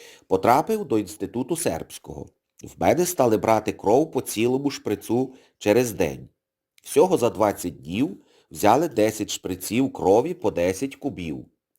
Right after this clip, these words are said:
Кожен. Для тих аналізів, і для яких, головне, аналізів потрібна така кількість крові, ніхто з хворих не розумів. Самопочуття моє з дня на день погіршувалося.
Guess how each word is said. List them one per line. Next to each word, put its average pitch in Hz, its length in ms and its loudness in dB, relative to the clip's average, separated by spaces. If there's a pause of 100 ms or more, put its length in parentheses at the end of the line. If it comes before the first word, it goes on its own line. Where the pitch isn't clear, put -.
Кожен. 78 440 2 (1080)
Для 90 260 4
тих 156 400 0 (160)
аналізів, 147 760 -2 (200)
і 107 80 -10
для 95 140 -2
яких, 147 580 2
головне, 104 380 0
аналізів 151 540 -4
потрібна 98 400 -2
така 139 280 0
кількість 101 520 -4
крові, 85 400 2 (420)
ніхто 104 380 0
з - 60 -4
хворих 101 400 0
не 120 100 0
розумів. 120 460 -2 (720)
Самопочуття 117 800 2
моє 165 340 2
з 92 100 -8
дня 101 340 -2
на 82 120 -2
день 113 340 0
погіршувалося. 113 1000 -2